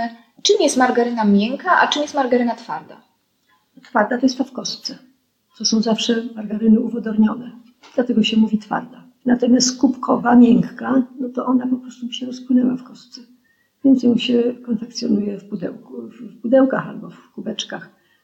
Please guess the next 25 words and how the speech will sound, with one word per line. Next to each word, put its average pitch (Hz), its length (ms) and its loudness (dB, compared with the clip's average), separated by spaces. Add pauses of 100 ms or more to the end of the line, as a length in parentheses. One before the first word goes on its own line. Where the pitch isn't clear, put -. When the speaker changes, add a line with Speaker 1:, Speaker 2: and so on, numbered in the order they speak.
(140)
Speaker 2:
I - 60 -2
stąd - 300 -8
taka - 220 -20
nazwa. - 380 -18 (240)
Inny, 262 340 6
inny 254 420 6
jest 247 320 4
w 214 140 -10
ogóle 214 240 -4
mechanizm 214 480 0
produkcyjny. - 640 -8 (760)
Speaker 1:
Czyli 262 180 -2
mechanizm 240 500 2
produkcyjny 240 580 -6
dla 220 120 -4
margaryn 226 460 -2
miękkich 220 500 -8 (320)
wytwarza 226 460 0
margaryny 220 680 -2 (160)
bardziej 214 320 0
sprzyjające 277 640 0
niż 285 200 0
te 277 80 0
twarde? 233 480 -4 (320)
Speaker 2:
Bardziej, 208 920 -2